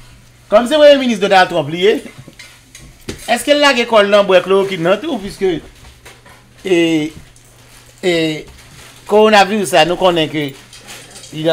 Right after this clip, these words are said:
li, li gen plizyè moun ki enfekte. Èske, èske li menm tou?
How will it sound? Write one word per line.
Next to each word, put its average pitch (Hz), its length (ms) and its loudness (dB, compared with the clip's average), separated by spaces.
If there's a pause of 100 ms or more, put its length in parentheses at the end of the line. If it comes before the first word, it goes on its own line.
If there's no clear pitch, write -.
(180)
li, 170 120 -6 (180)
li 160 140 -6 (200)
gen 160 140 0
plizyè 160 240 -2
moun 143 140 -4
ki 131 60 -6
enfekte. 151 300 -4 (120)
Èske, 277 260 -2 (540)
èske 254 260 -2
li 302 140 2
menm 262 180 2
tou? 339 200 0